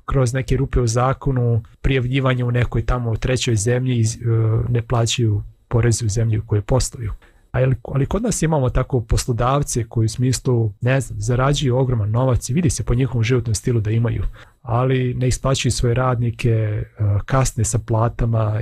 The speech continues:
ili su te plate jako male. I onda kada im se radnici požele, onda oni, <laughs> tako, tako i neki mi pričaju, oni, onda oni kažu: „Joj, nemam ni ja, joj, teška situacija.” Kaže: „Me, ja, moj rođak, kad moj gazda počne da mi govori kako nema para, men dođe da ja izvodim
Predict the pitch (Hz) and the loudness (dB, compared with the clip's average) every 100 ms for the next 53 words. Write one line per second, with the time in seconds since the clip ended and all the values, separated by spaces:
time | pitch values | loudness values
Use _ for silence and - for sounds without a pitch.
0 | 135 139 131 120 113 127 - 113 117 - | -4 0 2 0 0 -2 0 0 0 0
1 | 120 113 120 120 117 107 117 117 113 107 | 0 2 2 0 0 0 2 2 0 -2
2 | 98 - - - - - - - - 135 | -2 -6 -20 -20 -20 -20 -20 -20 -4 0
3 | 156 156 139 143 135 - 135 139 131 - | 0 0 0 0 0 0 0 2 0 -2
4 | - 127 127 135 127 123 120 120 123 123 | -2 0 0 2 2 2 0 0 0 2
5 | 117 113 - - - - 127 120 - - | 0 0 -2 -2 -2 0 0 0 -2 0
6 | 120 - 117 120 98 110 95 117 113 - | -2 2 2 2 0 -2 0 -2 0 0
7 | 107 - _ - - _ 123 120 117 113 | 0 -2 _ -20 -20 _ -2 0 0 0
8 | 117 120 120 117 - 117 123 202 185 185 | -2 -2 0 0 0 -2 0 0 0 0
9 | 185 170 156 165 170 156 185 202 175 170 | 0 0 0 0 0 0 0 0 0 0
10 | 175 165 - 135 131 131 139 - 123 113 | 0 0 -2 -2 0 0 0 0 0 -2
11 | - - - - - 135 120 127 131 131 | -8 -16 -16 -16 -4 0 0 0 0 0
12 | 131 127 135 120 113 117 135 120 135 117 | 0 0 0 -2 -2 0 0 0 0 0
13 | - 135 123 117 117 131 127 139 - 131 | -2 0 0 0 0 0 0 -2 0 0
14 | 131 - 123 131 127 120 127 120 123 127 | 0 0 0 2 0 0 2 2 0 0
15 | 123 123 117 120 | 0 0 0 2